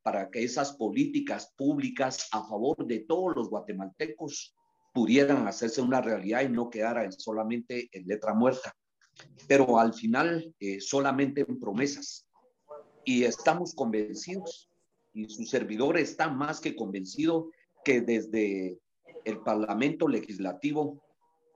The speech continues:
legislar políticas públicas a favor de nuestros migrantes, se pueden hacer grandes cosas.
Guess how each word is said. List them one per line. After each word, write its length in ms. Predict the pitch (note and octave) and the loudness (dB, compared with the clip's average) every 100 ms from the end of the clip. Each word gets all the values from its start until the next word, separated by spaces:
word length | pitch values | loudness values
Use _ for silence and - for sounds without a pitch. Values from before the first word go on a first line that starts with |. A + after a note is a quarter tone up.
| - | -2
legislar 920 | C3 C3+ C3+ A#2+ G2+ A#2+ D3 D3+ D3 - _ _ _ _ | 2 2 0 -4 -4 2 2 2 -4 -16 _ _ _ _
políticas 720 | - G#2+ B2+ D#3 D#3 - G#2+ - | -6 -4 -2 -2 -4 -4 -6 -6
públicas 600 | C#3+ C#3+ C#3+ G#2+ - - | -6 -6 -4 -6 -6 -8
a 120 | G#2+ G2 | -8 -6
favor 360 | G2+ G#2+ C#3+ | -4 -2 0
de 100 | D3+ | 0
nuestros 400 | C3+ A2 - G2 | 0 0 -4 -8
migrantes, 880 | G2 F#2 G2+ D3 D#3 D3 D3+ - - _ _ - | -4 -2 2 2 2 -2 -2 -4 -10 _ _ -14
se 260 | - A#2 | -4 -4
pueden 300 | A2+ B2 B2+ | 2 2 2
hacer 280 | G2+ - A2+ | 0 -2 -2
grandes 420 | G#2+ G#2+ G2 F#2+ | -2 -2 -4 -8
cosas. 500 | - - - - - | -14 -14 -12 -12 -14